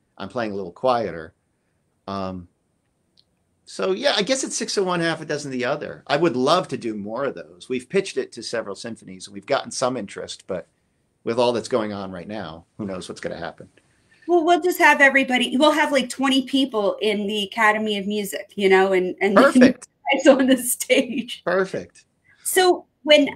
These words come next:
Speaker 2: I, I have to ask you, because, I mean, it had nothing to do with Peter, but I had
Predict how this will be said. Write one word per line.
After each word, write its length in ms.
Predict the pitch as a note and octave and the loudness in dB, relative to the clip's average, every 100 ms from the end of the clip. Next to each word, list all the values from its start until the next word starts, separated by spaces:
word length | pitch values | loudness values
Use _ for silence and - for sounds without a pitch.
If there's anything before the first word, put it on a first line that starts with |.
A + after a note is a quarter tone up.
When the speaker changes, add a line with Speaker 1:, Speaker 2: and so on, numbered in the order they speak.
| A#3+ | 4
Speaker 2:
I, 160 | C4+ | 4
I 60 | A#3+ | 4
have 260 | C#4+ D#4+ F4 | 4 4 4
to 140 | D4+ | 2
ask 340 | G#3+ G#3 G#3+ - | 4 2 -2 -2
you, 260 | F3+ E3 - _ _ _ _ _ | -2 -2 -10 _ _ _ _ _
because, 400 | C#4 B3 C#4 B3+ - - - | -2 4 4 4 -4 -4 2
I 100 | A#3+ | 2
mean, 320 | B3+ B3+ - - _ _ _ - | 4 2 -2 -8 _ _ _ -4
it 60 | B3+ | 2
had 180 | C4+ | 2
nothing 380 | A#3+ A#3+ B3 C#4+ | 4 2 4 4
to 100 | C#4+ | 2
do 160 | A#3+ B3+ | 2 0
with 200 | A#3+ A#3+ | -2 -2
Peter, 440 | C4+ A#3 G#3 F3 - | -2 0 0 0 2
but 280 | G3 F3+ - | 2 2 4
I 300 | A3+ A#3+ C4+ | 6 6 6
had 460 | C4+ B3+ A#3+ A#3+ | 2 2 2 2